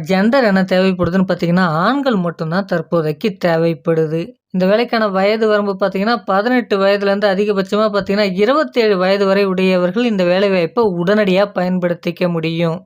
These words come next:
இந்த நிறுவனம் எங்க அமைஞ்சிருக்கு, நமக்கான வேலை வாய்ப்புகள் எங்க இருப்பதற்கான வாய்ப்புகள் இருக்கு அப்படின்றத பார்த்தீங்கன்னா, சென்னைக்கு நேர்ல இருக்கக்கூடிய ஒரக்கடத்துல தான் இந்த நிறுவனம் அமைஞ்சிருக்கு. உங்களுக்கான வேலை வாய்ப்பும் இங்க தான் இருக்கும். இந்த வேலைக்கான கல்வி தகுதி என்ன அப்படின்றத பார்க்கும்போது,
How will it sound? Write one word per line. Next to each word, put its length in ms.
இந்த 200
நிறுவனம் 340
எங்க 220
அமைஞ்சிருக்கு, 500
நமக்கான 380
வேலை 320
வாய்ப்புகள் 420
எங்க 160
இருப்பதற்கான 580
வாய்ப்புகள் 540
இருக்கு 240
அப்படின்றத 480
பார்த்தீங்கன்னா, 440
சென்னைக்கு 500
நேர்ல 340
இருக்கக்கூடிய 420
ஒரக்கடத்துல 600
தான் 160
இந்த 80
நிறுவனம் 400
அமைஞ்சிருக்கு. 520
உங்களுக்கான 560
வேலை 380
வாய்ப்பும் 400
இங்க 220
தான் 220
இருக்கும். 440
இந்த 160
வேலைக்கான 420
கல்வி 360
தகுதி 320
என்ன 220
அப்படின்றத 480
பார்க்கும்போது, 500